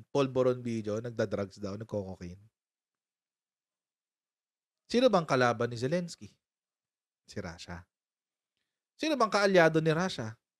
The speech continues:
Si China. Eh, si China has admitted, or, well, they not, they did not admit, but they have been, um, providing support, military support kay Russia.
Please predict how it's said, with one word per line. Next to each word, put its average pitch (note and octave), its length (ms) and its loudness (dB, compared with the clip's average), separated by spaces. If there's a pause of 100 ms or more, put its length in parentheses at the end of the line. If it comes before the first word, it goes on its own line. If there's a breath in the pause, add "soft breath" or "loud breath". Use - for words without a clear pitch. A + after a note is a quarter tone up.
(200)
Si - 160 -12
China. B2 400 -6 (1400)
Eh, B3+ 80 6
si C4+ 80 2
China C4 480 4
has G#3 160 0
admitted, G3+ 800 2
or, D3 480 4 (160)
well, D#3+ 160 4
they C#3+ 160 0
not, C#3+ 240 0
they C3+ 160 -6
did C3+ 160 -10
not C#3 160 0
admit, C3 480 -4
but C3 160 0
they C#3 160 0
have C3+ 240 0
been, A#2+ 400 -4 (480)
um, A#2+ 960 -4 (160)
providing E3 720 4
support, A2+ 400 -4 (1040)
military F3+ 480 4
support A#2+ 480 -6
kay B2+ 400 -4 (400)
Russia. G2+ 480 -14